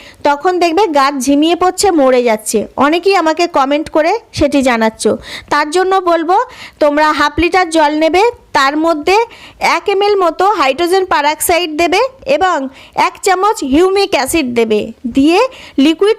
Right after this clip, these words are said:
তৈরি করে গাছের গোড়াতে দেবে। অবশ্যই বিকাল টাইমে দেবে, পরন্ত বিকালবেলা। এইটা করলে কিন্তু গাছ মরে যাওয়ার সম্ভাবনা বা ঝিমিয়ে পড়ার সম্ভাবনা থাকবে না।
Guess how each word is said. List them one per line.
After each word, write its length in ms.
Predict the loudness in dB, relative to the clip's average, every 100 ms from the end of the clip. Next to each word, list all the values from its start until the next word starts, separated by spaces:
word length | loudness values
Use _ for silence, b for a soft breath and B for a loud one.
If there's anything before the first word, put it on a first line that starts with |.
| 0
তৈরি 280 | 0 0 0
করে 260 | 0 0
গাছের 380 | 0 0 0 0
গোড়াতে 400 | 2 0 0 0
দেবে। 240 | 2 2
অবশ্যই 480 | 2 2 0 2 2
বিকাল 380 | 2 0 0 0
টাইমে 360 | 0 0 0 0
দেবে, 320 | -2 -2 -6 -10 -10 -2
পরন্ত 400 | 0 0 0 -2
বিকালবেলা। 760 | 0 0 0 0 0 -2 -6 -10 B B B
এইটা 440 | -2 0 0 -2 0
করলে 340 | 0 0 0
কিন্তু 460 | 0 0 2 2 0 B B -2
গাছ 240 | 0 0
মরে 280 | 0 2 2
যাওয়ার 300 | 2 2 2 0 -6
সম্ভাবনা 640 | -2 0 2 0 2 0
বা 140 | 0 0
ঝিমিয়ে 360 | 0 2 2
পড়ার 240 | 2 0 0
সম্ভাবনা 640 | 0 0 2 2 0 -2 -6 -6
থাকবে 380 | -4 -4 -4 -4
না। 160 | -6